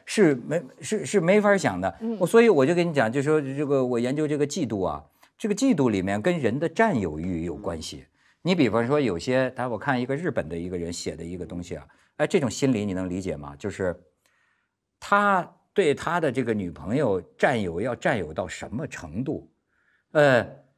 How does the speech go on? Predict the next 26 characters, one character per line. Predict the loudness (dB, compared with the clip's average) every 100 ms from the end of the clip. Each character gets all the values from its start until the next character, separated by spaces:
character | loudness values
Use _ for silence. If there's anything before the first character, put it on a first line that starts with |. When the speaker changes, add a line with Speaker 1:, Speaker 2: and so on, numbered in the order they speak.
| _ _
Speaker 1:
他 | -2
甚 | 2 2 2
至 | 2
连 | 4 4 4
他， | 4 2 0 _ -2
就 | 2
说 | 4 2 0
以 | -2 -2
前 | 0 4 4 4 0 2
交 | 4 6
过 | 6 6 4 0
男 | 0 0
朋 | 0 2
友， | 2 0 -12 _ -20 -20 -20 -4
他 | 0
都 | 4 4 4
不 | 4
能 | 2 2
容 | 0 2
忍。 | 0 -4 -14 _
但 | 2 4
是 | 4
毕 | 4 4
竟 | 6 4 4 -2
有 | -2 0 2
过， | 6 6